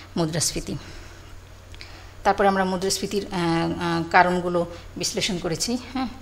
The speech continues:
মুদ্রাস্ফীতির, আহ, অনেকগুলো কারণ আমরা দেখেছি এখানে। আহ,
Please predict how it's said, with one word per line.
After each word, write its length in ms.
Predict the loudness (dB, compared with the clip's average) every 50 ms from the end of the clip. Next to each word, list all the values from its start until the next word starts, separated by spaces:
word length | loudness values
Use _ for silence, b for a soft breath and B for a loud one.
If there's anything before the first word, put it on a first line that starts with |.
| B B B B B -4 -4
মুদ্রাস্ফীতির, 640 | -2 0 0 -2 -2 -2 -4 0 0 0 0 0 -2
আহ, 280 | 0 0 0 0 0
অনেকগুলো 280 | 0 0 0 0 0 2
কারণ 280 | 6 6 6 8 6 4
আমরা 200 | 2 2 2 0
দেখেছি 440 | 0 -2 -2 -2 -2 0 -2 -2 -4 -4 B B B B B B B B -16 -14 -14 -14 -14 -14 -16 -16 -16 B B B B B -8
এখানে। 320 | -8 -4 -2 0 0 0 -2 -4 B B B B B B -10 -6
আহ, 840 | -4 -2 0 0 0 0 0 0 -2 -2 -4 -6 -8 -8 -8 -6